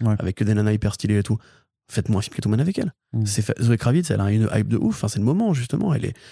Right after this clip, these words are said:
Speaker 2: elle a le bon physique, elle a le bon charisme, elle a le bon swag, elle est douée. Euh, maintenant, faites une franchise
Speaker 1: Mm.
Speaker 2: avec elle. Et après, faites-le revenir dans, dans Batman trois
Speaker 1: Tu
Speaker 2: pour,
Speaker 1: m'as saucé,
Speaker 2: euh,
Speaker 1: c'est bon, je vais militer
Speaker 2: Ouais,
Speaker 1: avec
Speaker 2: mais
Speaker 1: toi.
Speaker 2: voilà, c'est,
Speaker 1: Ah,
Speaker 2: c'est,
Speaker 1: tu m'as,
Speaker 2: tu
Speaker 1: tu
Speaker 2: vois,
Speaker 1: m'as
Speaker 2: ils font une
Speaker 1: convaincu.
Speaker 2: série
Speaker 1: Ah,
Speaker 2: sur
Speaker 1: je,
Speaker 2: les
Speaker 1: je
Speaker 2: flics et sur les, les gangsters.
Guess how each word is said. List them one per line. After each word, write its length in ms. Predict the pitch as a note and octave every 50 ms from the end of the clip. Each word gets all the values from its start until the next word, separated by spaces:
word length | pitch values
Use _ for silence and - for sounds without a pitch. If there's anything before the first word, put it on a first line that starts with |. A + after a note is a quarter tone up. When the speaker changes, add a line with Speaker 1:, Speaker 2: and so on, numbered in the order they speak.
| - _
Speaker 2:
elle 120 | - - G2
a 60 | F#2+
le 40 | G2
bon 140 | G2+ A2+ A#2
physique, 560 | A2+ - B2 B2+ D#3+ F3 F#3 G3 F#3+ F3+ -
elle 60 | A2+
a 40 | -
le 60 | -
bon 140 | G#2+ A#2 A#2+
charisme, 380 | - - A#2+ A#2+ C3+ E3 E3+ -
elle 80 | -
a 40 | -
le 60 | -
bon 100 | G#2 G#2+
swag, 380 | A#2+ - - C3 D#3 F#3 E3+ - - - - - _ _ _ -
elle 140 | - F#2
est 60 | F#2 G2
douée. 420 | F#2 A2+ A2+ C#3 E3 G3 G3+ F#3+ - -
Euh, 120 | - E2+ - - G2+ G#2+ A2+ - - - - - _ -
maintenant, 340 | A#2 C#3 E3 - A3+ A3+ F3
faites 160 | - - A2+
une 80 | B2 B2
franchise 240 | - C3 C3 B2+
Speaker 1:
Mm. 40 | B2
Speaker 2:
avec 180 | A#2 A#2 A#2 A#2
elle. 100 | A3 F3 - - - - - _ _ - _ _ _ _ _
Et 40 | -
après, 180 | G2 - - C#3
faites-le 220 | C3+ C3 A#2+ B2
revenir 160 | G#2+ G#2+ A#2+ A#2+
dans, 120 | A2+ G#2 G#2
dans 120 | G#2 G#2
Batman 300 | G2+ G#2 G#2 - G#2+ G#2+
trois 300 | - - - C#3 E3+ F3+
Speaker 1:
Tu 160 | E3+ - -
Speaker 2:
pour, 80 | B2+ B2+
Speaker 1:
m'as 40 | A#2+
saucé, 280 | - B2 A2 G2 G#2
Speaker 2:
euh, 40 | G2+
Speaker 1:
c'est 200 | G2+ - - B2+
bon, 180 | A2+ A2 G#2 A2+
je 80 | G#2
vais 80 | A2 A2+
militer 220 | A#2 A#2 A2+ A2
Speaker 2:
Ouais, 60 | -
Speaker 1:
avec 160 | - - - -
Speaker 2:
mais 60 | G3
Speaker 1:
toi. 80 | - F#3+ G#3
Speaker 2:
voilà, 220 | A#3 A#3+ A3 F#3+
c'est, 100 | D3 A#2
Speaker 1:
Ah, 200 | C3+ E3+ G3 G3
Speaker 2:
c'est, 60 | E3 A2+
Speaker 1:
tu 80 | -
m'as, 260 | D3+ C#3+ C3+ C3 C3
Speaker 2:
tu 80 | B2 C#3
Speaker 1:
tu 40 | C#3
Speaker 2:
vois, 80 | - A#3
Speaker 1:
m'as 20 |
Speaker 2:
ils 100 | A3+ B2+
font 80 | B2+ B2+
une 60 | B2+
Speaker 1:
convaincu. 40 | A#2 A#2
Speaker 2:
série 180 | - F#3+ G#3 F#3+
Speaker 1:
Ah, 40 | F#3+
Speaker 2:
sur 140 | - F#3+ F#3
Speaker 1:
je, 40 |
Speaker 2:
les 60 | D3+ F3+
Speaker 1:
je 60 | C3+
Speaker 2:
flics 340 | B2 - - A3 G#3 - -
et 80 | F3
sur 180 | F3 E3 - F3+ F3+
les, 160 | E3+ D#3+ D#3+
les 220 | D#3 D3+ A#2 C#3 C#3
gangsters. 320 | C#3 C3+ - - A#2 G#2+